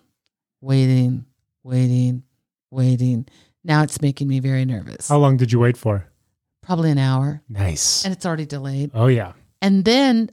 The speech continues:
Speaker 1: I begin to see that the flight in Chicago is starting to be delayed.
Speaker 2: Oh, nice.
Speaker 1: So that's
Speaker 2: Everybody's
Speaker 1: good
Speaker 2: suffering.
Speaker 1: news.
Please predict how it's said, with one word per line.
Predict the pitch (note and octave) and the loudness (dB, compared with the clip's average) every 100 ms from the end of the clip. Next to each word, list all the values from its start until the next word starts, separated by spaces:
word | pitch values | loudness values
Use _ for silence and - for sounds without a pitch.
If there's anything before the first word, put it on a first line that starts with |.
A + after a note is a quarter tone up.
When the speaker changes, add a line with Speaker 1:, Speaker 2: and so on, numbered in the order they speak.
| - | -2
Speaker 1:
I | E3+ | -2
begin | E3 - F3+ E3+ | -2 -2 -2 0
to | F3 | -6
see | - D3 C3+ C3+ | -4 -2 0 -2
that | - | -6
the | - | -8
flight | - D3+ D3 | -4 -4 -2
in | E3+ | -4
Chicago | - G#3 A3 B3+ G3 | -6 -4 -6 -2 -2
is | D#3 | -2
starting | - D3+ C#3+ | -2 -2 -2
to | C#3+ | -4
be | C#3 | -6
delayed. | C3+ B2+ G2+ - | -6 -8 -8 -4
Speaker 2:
Oh, | C4+ | 0
nice. | C#4+ D3+ - - - | 2 2 -2 -8 -14
Speaker 1:
So | _ - A3+ - | _ -4 -4 -2
that's | A3+ | 2
Speaker 2:
Everybody's | F#3+ C3 A#2 | 4 4 2
Speaker 1:
good | - | 2
Speaker 2:
suffering. | A#2+ G#2+ G#2+ | 0 0 -2
Speaker 1:
news. | F#2 | -2